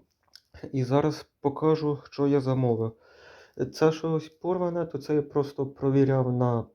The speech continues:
пошті, чи, е, та, чи це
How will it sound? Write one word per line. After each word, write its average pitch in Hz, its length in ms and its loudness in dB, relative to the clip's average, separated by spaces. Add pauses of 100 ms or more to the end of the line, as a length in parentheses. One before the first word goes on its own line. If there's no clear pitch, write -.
пошті, 160 640 -2
чи, 151 200 -6 (1200)
е, 127 220 -6 (460)
та, 147 200 0 (340)
чи 151 160 -2
це 143 540 -2